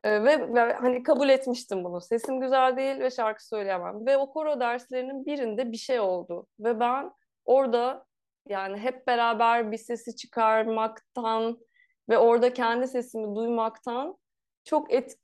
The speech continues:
etkilendiğim, duyduğumda çok etkilendiğim bir, bir an yaşadım ve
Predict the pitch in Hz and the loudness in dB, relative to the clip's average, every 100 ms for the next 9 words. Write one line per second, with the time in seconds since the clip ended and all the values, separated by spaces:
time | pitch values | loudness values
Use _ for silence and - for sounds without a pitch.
0 | - 247 254 - 277 277 277 269 285 294 | -2 -2 -2 -2 2 2 2 0 -2 -4
1 | 294 - 226 254 226 240 247 302 294 254 | -6 -6 -2 0 0 -2 -2 -4 -4 -4
2 | 254 - 269 269 277 285 277 _ - 220 | -4 -2 -2 0 -4 -6 -10 _ -14 -8
3 | 254 - _ 220 247 233 240 208 190 185 | -6 -8 _ -4 2 2 2 0 0 -4
4 | 185 269 320 285 311 | -4 -4 -2 -2 -2